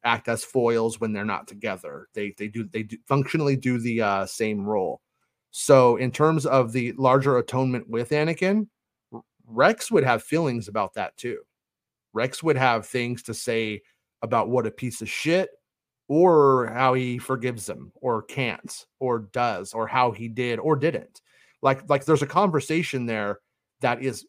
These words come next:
full of drama if they, if they did take it there, but everything that we have on this show is not showing me that that's a path it's gonna take at this time. You know what I mean? Like, there's nothing, like, for that.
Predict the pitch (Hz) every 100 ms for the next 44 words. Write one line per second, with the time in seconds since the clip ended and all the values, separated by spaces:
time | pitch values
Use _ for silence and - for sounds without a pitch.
0 | _ - 208 214 143 123 143 160 156 92
1 | 76 107 - 135 - 135 123 117 _ _
2 | _ _ 139 - 135 113 107 143 135 135
3 | 120 110 98 78 71 - _ _ _ _
4 | _ - 143 135 139 151 202 - 196 180
5 | 139 135 143 127 117 113 - 135 117 92
6 | 110 117 127 123 - _ _ _ - -
7 | 123 117 110 107 101 92 107 98 107 104
8 | 98 - 101 80 - _ 110 - 107 98
9 | 98 90 - - 92 62 _ _ - 135
10 | 123 117 104 101 104 104 120 107 104 98
11 | 101 - - 139 120 95 64